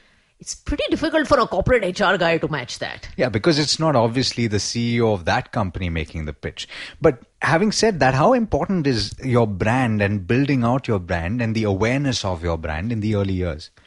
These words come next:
Speaker 1: It is, because essentially, I mean, there's a great line in Hindi that "Jo dikhta hai, wo bikta hai." You know,
Speaker 2: Hmm.
Speaker 1: perception is ultimately reality. Um, and I think it's very important for your brand to be visible. The good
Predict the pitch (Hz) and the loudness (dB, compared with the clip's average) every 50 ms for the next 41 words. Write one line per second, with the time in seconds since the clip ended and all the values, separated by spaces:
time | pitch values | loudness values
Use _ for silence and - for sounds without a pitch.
0 | - - _ - - _ _ - 311 320 - 339 359 370 294 202 185 - 254 - | -20 -20 _ -20 -20 _ _ -4 -4 -2 0 2 2 2 2 0 -2 -6 -6 -4
1 | 285 269 220 - - 254 226 - 262 254 285 302 - - 508 440 233 202 180 170 | -4 -4 -4 -6 -6 -6 -4 -2 -2 -4 -4 -4 -4 -4 -2 -2 0 0 0 0
2 | - 175 190 196 196 190 170 190 - 190 185 185 180 147 165 196 214 226 - 190 | 0 -2 -2 -2 -2 -4 -4 -4 -2 -2 0 0 -2 -2 0 -2 -2 -2 -2 -4
3 | 175 190 190 175 175 160 143 135 156 165 170 185 208 190 147 151 151 143 131 175 | -2 -2 -2 -2 -2 -2 -2 -2 -2 -2 -2 -2 -2 -2 0 0 -2 0 0 -2
4 | 180 170 139 143 - - - 208 190 175 165 165 151 160 147 127 143 - - - | 0 0 -2 -4 -4 -2 0 2 2 4 2 2 2 0 -2 -2 -4 -4 -2 0
5 | 185 156 135 123 - 92 120 135 135 131 117 92 85 82 180 180 - 233 208 - | 2 2 2 2 0 0 2 2 4 4 4 2 2 2 2 2 0 -2 -4 -4
6 | - - 233 220 208 196 175 170 143 147 139 - 190 190 196 - 170 170 156 131 | -4 -2 -2 0 0 0 0 0 -2 -2 -2 -4 -4 -4 -4 -4 -2 -4 -4 -2
7 | 127 123 135 131 139 165 156 - 151 139 - - _ - - - - - 180 185 | -2 -2 -2 -2 0 -2 -2 -4 -4 -8 -8 -12 _ -20 -18 -10 -4 -2 2 2
8 | 185 185 180 180 - _ _ _ _ - - 226 247 262 233 233 262 269 - - | 2 2 2 -2 -6 _ _ _ _ -6 -2 -2 0 0 0 -2 -2 -4 -4 -2
9 | 131 147 143 151 175 175 147 135 - 123 143 - - 180 151 - 180 165 156 143 | 0 0 2 2 2 0 -2 -4 -4 -4 -4 -4 -4 -6 -6 -2 0 0 0 0
10 | 123 139 147 147 143 143 - 151 135 139 127 143 135 - 160 117 135 120 120 - | 0 -2 -2 -2 -4 -4 -4 -4 -4 -2 -2 -2 -4 -4 -4 -4 -4 -4 -6 -10
11 | - - _ _ - 262 220 196 170 - 294 370 | -16 -20 _ _ -4 -4 -4 -2 0 2 2 2